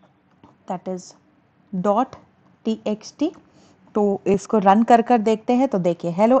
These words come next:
everyone, I am from the local machine and I went to E C two and now I am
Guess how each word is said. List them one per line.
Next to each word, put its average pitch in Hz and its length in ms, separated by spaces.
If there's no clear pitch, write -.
everyone, 240 480
I 185 180
am - 40
from 185 200
the 175 80
local 170 300
machine 214 360
and 202 100
I 180 160
went 185 200
to 165 140
E 190 100
C 202 160
two 285 140
and 170 260
now 170 240
I 170 280
am 262 80